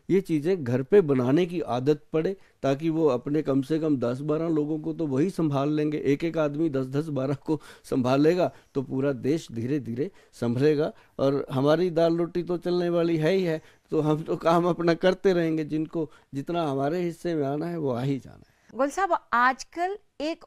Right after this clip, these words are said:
Speaker 2: और बहुत प्रॉब्लम है लोगों में, और वो है माइग्रेन। मतलब, इतनी भाग दौड़ की जिंदगी है, लोग इतने स्ट्रेस में रहते हैं कि अक्सर सर दर्द होता है।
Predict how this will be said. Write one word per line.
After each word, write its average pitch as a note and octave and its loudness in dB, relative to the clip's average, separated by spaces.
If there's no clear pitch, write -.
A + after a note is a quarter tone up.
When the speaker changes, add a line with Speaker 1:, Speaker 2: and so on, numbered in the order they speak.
Speaker 2:
और C4 8
बहुत A3+ -6
प्रॉब्लम E3 -4
है F3+ -8
लोगों D3+ -10
में, - -18
और F#3 -8
वो A3+ -10
है B3+ -8
माइग्रेन। D#3+ -10
मतलब, A3+ -10
इतनी D#4 -6
भाग A3 -2
दौड़ G#3+ -4
की A3+ -10
जिंदगी F#3+ -10
है, F3+ -8
लोग F#3 -10
इतने A3+ -10
स्ट्रेस - -10
में G3 -10
रहते F3+ -10
हैं G#3 -12
कि B3+ -12
अक्सर C#4 -8
सर A3 -6
दर्द F3 -10
होता D#3+ -14
है। E3+ -16